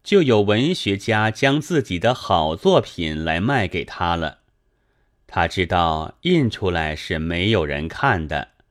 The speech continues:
但得买下，因为价钱不过和一块窗玻璃相当，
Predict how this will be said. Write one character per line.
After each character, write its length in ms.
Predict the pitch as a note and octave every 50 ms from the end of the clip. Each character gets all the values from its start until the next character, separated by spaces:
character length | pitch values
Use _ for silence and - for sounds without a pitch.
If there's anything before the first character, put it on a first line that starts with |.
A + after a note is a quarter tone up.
| _ _ _ _ _ _ _ _ _ _ _ _ _ _
但 420 | - F2+ E2 D#2 D2+ D2+ D2+ D#2 D2+
得 260 | - F#2 F2+ G2 A2+
买 380 | A#2+ A2 F2 D#2 D2 C2+ A1 -
下， 400 | - - A2 F#2 D2+ D2 - _ _ _ _ _ _ _ _ _ _ _ _ _ _ _
因 180 | F#3 G3 G3+ F#3
为 160 | F#3 D#3 C#3
价 340 | C3+ - G#3 F#3+ D3 G#2 F2+
钱 440 | - - - F2 D#2+ D#2 D2+ - - _ _ _ _ _ _ _ _ _ _ -
不 120 | C#3+ F3+
过 220 | - A3 G3 C#3
和 160 | A2+ - C3+ C3+
一 140 | A#2 B2+
块 240 | C3 - - B2 F#2
窗 440 | E2+ - - - D3+ D3 D3+ D#3 D3
玻 220 | - C#3+ D3+ D#3+
璃 240 | A#2+ F#2 E2+ G2+ C3
相 340 | C#3 - - G#2+ F2 E2+ E2+
当， 360 | E2 F2+ E2+ E2 E2 F2+ -